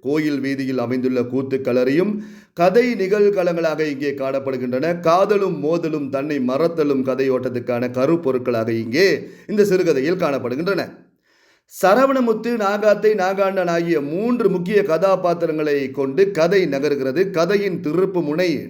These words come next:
நிகழும் இடமாக கோயில் களரி இங்கே காணப்படுகிறது. தன்னை மறந்த நிலையில் உணர்ச்சி வசப்பட்டு ஒருவர் செயற்படுவதை தன்னை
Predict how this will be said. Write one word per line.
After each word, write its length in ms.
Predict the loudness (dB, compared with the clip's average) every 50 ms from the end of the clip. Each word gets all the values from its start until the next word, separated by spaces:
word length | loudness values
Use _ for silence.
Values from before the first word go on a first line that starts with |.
| -10 -6
நிகழும் 500 | -4 -2 2 2 2 2 2 0 -2 -2 -4
இடமாக 480 | -4 -4 -4 -4 -4 -2 -2 -2 -2 0
கோயில் 480 | 2 4 4 4 4 2 0 -2 -4 -4
களரி 360 | -2 -2 -2 -2 -2 -4 -4
இங்கே 260 | -6 -6 -4 -4 -6 -6
காணப்படுகிறது. 680 | -6 -8 -8 -8 -8 -6 -4 -4 -2 0 0 0 -2 -4 -6 -12 -18 -20 -20 -20 -20 _ _ _ _
தன்னை 300 | 0 2 2 2 2 2 2 2
மறந்த 340 | 2 2 2 2 2 2 0
நிலையில் 420 | 0 2 2 2 2 2 0 0 0 -2
உணர்ச்சி 360 | -2 -2 -2 -2 -2 -2 -2
வசப்பட்டு 540 | 0 0 0 -2 -2 -2 -4 -4 -2 -2 -2 -2 -2 -2
ஒருவர் 420 | -2 0 0 0 0 -2 -2 0
செயற்படுவதை 640 | 0 2 2 2 2 0 -2 -2 0 0 0 0 0 0 0 -2 -6 -10 -18 -20 _ _
தன்னை 320 | -2 0 0 0 0 0